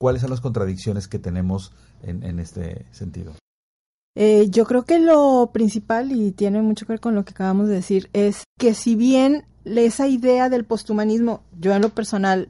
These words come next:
Speaker 2: me parece muy aceptable en el sentido de, de descentrarnos, de quitarnos del, del lugar ahí protagónico en, en el, en el baile, esa sería como que la idea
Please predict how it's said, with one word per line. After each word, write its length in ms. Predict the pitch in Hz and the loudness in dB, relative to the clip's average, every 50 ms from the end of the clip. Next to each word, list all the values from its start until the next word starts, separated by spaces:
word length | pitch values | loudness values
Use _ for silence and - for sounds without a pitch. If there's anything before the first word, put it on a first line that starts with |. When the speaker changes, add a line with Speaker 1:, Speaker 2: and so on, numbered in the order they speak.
| - | -12
Speaker 2:
me 500 | - 180 - 180 180 175 175 175 175 165 | -18 -8 -4 -2 0 0 0 0 -2 -2
parece 480 | 156 - 160 165 165 165 - 214 208 196 | -2 -4 -4 -4 -4 -4 -4 -2 -2 0
muy 220 | 190 180 175 170 | 0 -2 -2 -4
aceptable 800 | 180 185 - 214 208 - - 190 180 175 180 175 185 190 185 - | -4 -4 -6 -8 -10 -6 -2 0 2 2 2 0 0 -2 -2 -4
en 80 | 185 170 | -6 -6
el 80 | 160 151 | -6 -6
sentido 420 | 175 165 156 - 185 180 180 175 | -8 -10 -6 -4 -2 0 0 0
de, 160 | 170 160 151 | -2 -4 -4
de 140 | 156 165 160 | -4 -6 -4
descentrarnos, 920 | 160 160 156 - 180 175 160 151 - 190 190 196 220 233 220 190 185 196 185 | -4 -4 -4 -4 -4 -4 -4 -2 0 0 2 2 2 0 0 0 -2 -4 -6
de 120 | 160 147 | -10 -12
quitarnos 520 | 151 160 151 - 165 156 165 170 180 190 190 | -12 -12 -8 -6 -6 -6 -4 -6 -6 -4 -4
del, 300 | 190 175 165 151 135 147 | -4 -4 -4 -6 -6 -6
del 120 | 151 147 | -6 -6
lugar 340 | 143 151 151 156 156 160 170 | -4 -4 -4 -4 -4 -4 -4
ahí 340 | 170 165 156 156 156 147 - _ _ _ _ _ _ _ _ _ | -4 -4 -4 -6 -6 -8 -12 _ _ _ _ _ _ _ _ _
protagónico 880 | 190 185 - 196 180 165 180 190 190 196 202 208 208 - 220 214 190 180 | -2 0 2 2 4 4 6 6 6 6 6 4 4 2 0 2 2 0
en, 280 | 170 170 170 165 156 | 0 -2 -2 -4 -4
en 220 | 147 156 156 156 156 | -4 -6 -4 -4 -6
el, 180 | 156 170 175 - | -6 -6 -6 -6
en 140 | 156 160 156 | -6 -6 -4
el 100 | 156 165 | -4 -2
baile, 360 | 185 190 190 185 196 220 - _ _ _ _ _ _ _ _ _ - | 0 0 2 0 0 -2 -6 _ _ _ _ _ _ _ _ _ 0
esa 180 | 254 262 294 | 2 2 2
sería 300 | 269 349 302 262 262 269 | 2 2 2 2 2 2
como 200 | 269 294 269 247 | 2 2 2 2
que 120 | - 226 208 | 2 2 2
la 120 | 202 196 | 2 2
idea 460 | 190 190 202 202 208 208 214 - - | 2 4 4 4 4 2 0 -2 -6